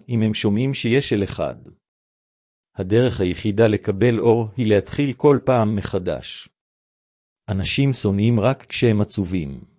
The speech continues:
השאלה היא לא כמה אתם אוהבים אחד את השני. השאלה היא כמה אתם אוהבים אחד את השני כשאתם שונאים זה את זה.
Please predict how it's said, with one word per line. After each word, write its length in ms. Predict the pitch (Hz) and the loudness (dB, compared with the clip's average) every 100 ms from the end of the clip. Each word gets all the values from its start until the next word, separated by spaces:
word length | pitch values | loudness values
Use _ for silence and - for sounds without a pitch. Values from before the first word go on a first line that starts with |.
| _ _ _ _ _ _ _ _ _ _ | _ _ _ _ _ _ _ _ _ _
השאלה 640 | - 80 90 87 98 113 104 90 | -8 -4 -2 0 2 2 2 -2
היא 140 | 95 | 2
לא 140 | 120 131 | 2 2
כמה 260 | 120 117 | 2 2
אתם 260 | 107 - 110 | 2 0 2
אוהבים 420 | 101 95 123 131 | 2 2 0 -2
אחד 300 | 104 - 107 | -2 0 0
את 120 | 95 | -2
השני. 420 | 92 - 95 76 58 _ _ _ _ _ _ _ _ _ _ | -6 -4 -4 -4 -10 _ _ _ _ _ _ _ _ _ _
השאלה 480 | - - 87 101 120 | -6 -4 -2 2 4
היא 160 | 117 | 2
כמה 360 | - 110 107 120 | 0 0 2 0
אתם 260 | - 113 | 0 0
אוהבים 340 | 110 95 120 127 | 2 2 0 -2
אחד 300 | - 135 113 | 0 0 0
את 120 | 104 | -2
השני 360 | 104 107 107 107 | -4 -2 -2 -2
כשאתם 460 | - 101 - 127 | -2 -2 0 -2
שונאים 440 | 120 - 104 107 120 | -2 -2 -2 -2 -2
זה 240 | 117 117 82 | 0 0 0
את 80 | |
זה. 160 | 82 62 | -6 -12